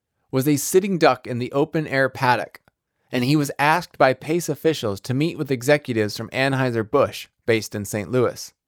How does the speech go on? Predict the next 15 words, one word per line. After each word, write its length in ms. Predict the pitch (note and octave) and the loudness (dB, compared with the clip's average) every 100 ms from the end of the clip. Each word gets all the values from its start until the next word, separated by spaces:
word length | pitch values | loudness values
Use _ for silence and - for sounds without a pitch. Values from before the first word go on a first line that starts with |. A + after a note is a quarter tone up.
| _ _ _ _ _ _ _ | _ _ _ _ _ _ _
They 140 | C3 C3+ | 2 4
were 80 | |
trying 400 | D3 D#3+ F3 A3 | 4 2 2 2
to 40 | A3+ | -6
close 420 | - D3+ C#3 C#3 | -2 0 2 0
the 100 | C3 | -4
beverage 500 | A2 D#3 D3 B2+ G#2+ | 0 0 2 0 -2
giant 400 | - G#2 G#2 G#2 - | -4 -2 -2 -6 -6
as 160 | A#2 | -4
a 80 | A2+ | -4
series 440 | - - E3 C#3+ | -4 0 0 0
sponsor, 600 | - - D3 C#3 - - _ _ _ _ _ - | 0 2 2 2 -6 -12 _ _ _ _ _ -6
and 140 | A#2+ | -4
McGrath 460 | C3 C3+ C#3+ C#3 C#3 | -2 2 4 4 0
obliged. 640 | B2 B2+ A2 G2 G2+ - | 0 2 2 -2 -8 -16